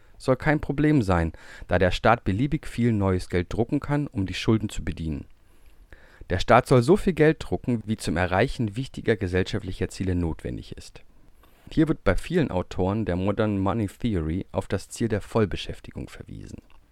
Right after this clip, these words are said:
Ein typischer Zielparameter der Geldpolitik der Modern Money Theory lautet daher, der Staat soll so viele Schulden machen und damit keynesianische Ausgabenpolitik betreiben,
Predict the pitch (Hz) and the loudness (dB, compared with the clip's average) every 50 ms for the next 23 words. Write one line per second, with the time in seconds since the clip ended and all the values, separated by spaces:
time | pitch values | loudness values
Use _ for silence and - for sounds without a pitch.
0 | - - - - 95 95 - - 175 - - - - 110 - - - - 170 - | -20 -12 -6 -2 -2 -2 0 -2 -2 -2 -2 -2 -2 -4 -4 -4 -4 -4 -2 2
1 | - - 87 85 85 80 80 85 85 92 80 73 85 80 80 87 90 92 - - | 4 4 4 4 2 0 0 -2 -2 -2 -2 -4 -4 -2 0 0 0 0 2 0
2 | 127 117 120 - - - 160 - - - 92 85 87 90 87 90 87 87 87 87 | 0 0 0 -4 -4 -6 -6 -6 -4 -4 -2 0 0 2 2 2 2 0 0 0
3 | 85 85 82 80 - - 92 92 104 110 117 117 120 117 117 117 - 120 - - | 0 -2 -2 -4 -4 -2 0 0 2 2 2 2 4 4 2 2 0 -2 0 2
4 | 104 110 117 123 139 147 147 - - - - - - - - - - - - - | 2 2 2 2 -2 -2 -4 -6 -14 -20 -20 -20 -20 -20 -20 -20 -20 -18 -8 -2
5 | 104 98 - - 110 113 120 - - 110 104 101 101 143 180 - - 175 160 156 | -2 0 2 4 4 4 4 4 2 2 2 4 4 2 2 2 0 0 0 0
6 | - - - 151 151 147 139 104 87 87 87 - - 131 139 165 156 - - - | 0 2 2 4 4 4 4 2 2 2 0 0 -2 -2 -2 -2 -4 -6 -4 -4
7 | 95 87 95 85 85 87 87 - - - 101 87 85 82 82 90 87 87 90 90 | -2 0 0 0 0 0 -2 -4 -6 -4 -2 -2 -2 -2 -2 -2 0 0 0 -2
8 | - - - - 95 98 - - 85 85 85 82 - 95 90 92 - - 101 - | -2 -4 -2 0 0 0 0 -2 -2 -2 0 0 0 0 0 0 -4 -6 -4 0
9 | - - - - - - 110 127 160 170 | 0 0 0 0 0 0 0 0 0 -2